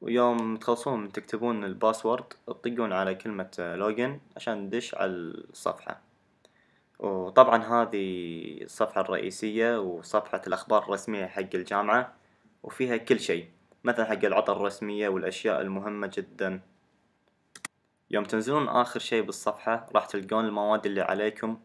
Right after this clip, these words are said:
وأسامي الدكاترة إذا كان متوفر، أو هم إذا كانوا حاطين لكم إياهم أو لا.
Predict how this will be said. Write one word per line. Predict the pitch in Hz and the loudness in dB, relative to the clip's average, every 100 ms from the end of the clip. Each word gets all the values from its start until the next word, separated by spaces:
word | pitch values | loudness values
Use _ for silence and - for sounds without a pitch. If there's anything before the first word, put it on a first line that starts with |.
| - | -6
وأسامي | 101 - 107 98 | -4 2 2 0
الدكاترة | 95 95 104 - 113 123 - _ _ _ | -6 2 2 4 2 2 -4 _ _ _
إذا | 123 135 | 2 4
كان | 135 117 | 4 2
متوفر، | 110 110 104 - 131 - - _ _ _ _ _ _ _ _ | 2 2 2 2 -2 -2 -6 _ _ _ _ _ _ _ _
أو | 113 120 | 4 4
هم | 127 | 4
إذا | 110 | 0
كانوا | 101 110 104 | 0 0 2
حاطين | 107 - 101 | 0 -2 -4
لكم | - 101 | -6 -4
إياهم | 104 117 117 | 0 0 0
أو | 92 | 0
لا. | 87 80 | 0 -2